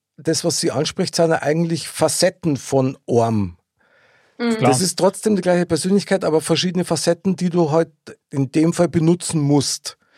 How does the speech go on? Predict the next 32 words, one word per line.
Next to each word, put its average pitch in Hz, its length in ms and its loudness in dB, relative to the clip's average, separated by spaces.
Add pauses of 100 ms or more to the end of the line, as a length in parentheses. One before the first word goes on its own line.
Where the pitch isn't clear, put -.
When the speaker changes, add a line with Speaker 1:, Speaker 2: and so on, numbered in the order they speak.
(480)
Speaker 1:
um 156 240 0
Vater 117 420 2
zu 123 160 -2
sein, 110 400 0
um 143 140 -2
Mutter 131 300 0
zu - 140 -6
sein, 113 440 0
um 135 500 0 (160)
vielleicht 123 360 -2
sogar - 200 -2
auch - 140 -6
Tochter - 440 -6
zu 120 160 -4
sein. 113 480 -6
Ja? 143 200 -2 (880)
Ähm, 127 260 2
wobei 127 240 4
sich 139 140 -2
das 139 160 0
natürlich 143 340 0
im 131 120 0
Lauf 113 300 2
der 127 120 0
Jahre 127 380 2
auch 135 80 -2
wieder 151 180 2
so 135 120 0
ein 123 80 0
bisschen 160 240 -4
verändert, 151 680 0
wenn 143 460 -2